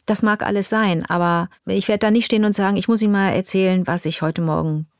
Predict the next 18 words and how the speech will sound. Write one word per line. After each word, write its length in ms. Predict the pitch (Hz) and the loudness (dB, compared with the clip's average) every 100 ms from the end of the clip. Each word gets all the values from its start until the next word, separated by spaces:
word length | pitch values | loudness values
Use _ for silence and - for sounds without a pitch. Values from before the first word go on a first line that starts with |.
| _ _ | _ _
gegessen 420 | - - 104 151 147 | -8 -4 -4 -4 -4
habe.“ 220 | 151 175 - - - - - | -6 -8 -12 -20 -20 -20 -12
Das, 260 | - 185 - - | -6 -4 -4 -4
da, 260 | 190 185 | -2 0
wenn, 320 | 185 185 226 254 | -2 0 2 2
dann 280 | 220 202 | 2 2
verpacke 320 | 185 190 185 196 | 0 -2 -2 -2
ich 100 | - | -2
das 200 | 170 - | -4 -2
irgendwie 420 | 160 160 156 165 | -2 -2 0 -2
so, 200 | 175 170 | 0 0
dass 220 | 165 - | 0 -2
es, 160 | 165 - | -4 -4
dass 220 | 160 170 | -4 -4
ich, 140 | - - - | -8 -12 -14
dass 360 | 180 180 160 | -10 -6 -4
ich 100 | 175 | -4
dann 320 | - 160 170 | -2 -2 -2